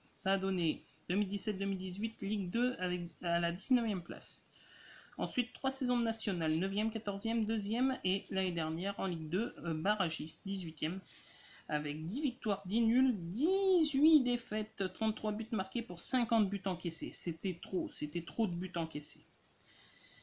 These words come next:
Meilleur buteur, Nazon avec neuf buts, et passeur, Bahassa avec trois passes. Franchement, c'est trop peu.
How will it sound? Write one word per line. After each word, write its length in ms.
Meilleur 300
buteur, 640
Nazon 1080
avec 460
neuf 360
buts, 320
et 140
passeur, 760
Bahassa 720
avec 240
trois 220
passes. 320
Franchement, 420
c'est 220
trop 160
peu. 180